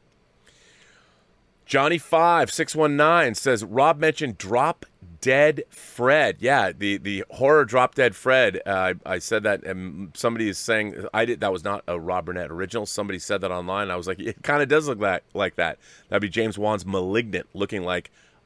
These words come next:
a Drop Dead Fred. I used to watch that movie as a kid. When I watched it recently, I realized the friend calls the mom the mega bitch several times and also slides under her and says, "Cobwebs." She has cobwebs while looking up her skirt. How's that movie P G?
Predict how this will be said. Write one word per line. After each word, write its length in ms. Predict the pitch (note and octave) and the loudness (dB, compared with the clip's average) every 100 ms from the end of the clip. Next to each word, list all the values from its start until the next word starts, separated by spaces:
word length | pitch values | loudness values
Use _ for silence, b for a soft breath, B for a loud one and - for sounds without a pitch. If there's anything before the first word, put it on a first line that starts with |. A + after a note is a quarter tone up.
| - | -10
a 120 | E2+ | -10
Drop 500 | C#2+ F2+ G2 G#2+ - _ _ - | -8 -10 -10 -10 -16 _ _ -10
Dead 260 | G2 F#2 | -8 -8
Fred. 320 | - G#2 F2 C#2+ _ B B B - | -8 -6 -6 -6 _ B B B 0
I 60 | |
used 140 | E3 - | 0 4
to 80 | |
watch 180 | G3+ F3+ | 4 4
that 140 | F3 D3+ | 2 0
movie 180 | D#3 | 0
as 80 | C3 | -2
a 60 | G2+ | -6
kid. 560 | - - E3+ G#2+ - _ b b b | -8 2 4 4 0 _ b b b
When 160 | G#2+ | 0
I 40 | A2+ | 4
watched 260 | C3+ D3+ | 4 2
it 40 | C3+ | 0
recently, 380 | C3+ C3+ C3+ B2+ | -2 -2 0 2
I 60 | |
realized 560 | A2 A#2 B2 A#2 A2+ - | 2 2 4 4 2 -2
the 80 | C3+ | -4
friend 280 | C3 B2+ | 0 0
calls 300 | B2 B2 A2 | 2 2 2
the 100 | G2 | 0
mom 340 | G#2 G#2+ A2+ G#2 | -2 2 0 0
the 100 | G2 | -4
mega 320 | F#2+ A2+ A2+ | -2 0 0
bitch 200 | F#2 F#2 | -2 -6
several 420 | - G2+ F2+ F#2 | -4 -2 -2 -4
times 360 | - F#2 F#2+ F2+ | -4 -4 -4 -6
and 80 | D#2+ | -4
also 300 | G2 - G2+ | -4 -4 -10
slides 420 | - G2+ G2 E2+ | -4 -2 -2 -4
under 300 | - G#2+ G2+ | -8 -4 -2
her 80 | F#2+ | -2
and 120 | F2+ | -4
says, 240 | F#2+ F#2 | -6 -6
"Cobwebs." 720 | - G#2 A2 G2 G#2 F#2+ - b b b | -4 -2 -2 0 -2 -2 -6 b b b
She 140 | - G#2+ | -4 -2
has 120 | F#2 | -2
cobwebs 640 | - A2+ G#2+ F2+ F2+ E2+ | 0 2 2 0 -4 -2
while 160 | F#2 F2+ | -2 -2
looking 340 | F#2+ - F#2+ | -4 -8 -12
up 80 | F2+ | -10
her 80 | F2+ | -10
skirt. 400 | - A2 G2 - b b b b b | -4 0 0 -2 b b b b b
How's 240 | F#2+ B2 | 0 0
that 160 | G#2 F2+ | 0 -2
movie 260 | F#2+ E2+ D#2+ | -4 -6 -10
P 240 | - F#2 | -8 -8
G? 340 | D2 D#2+ C2+ | -8 -8 -10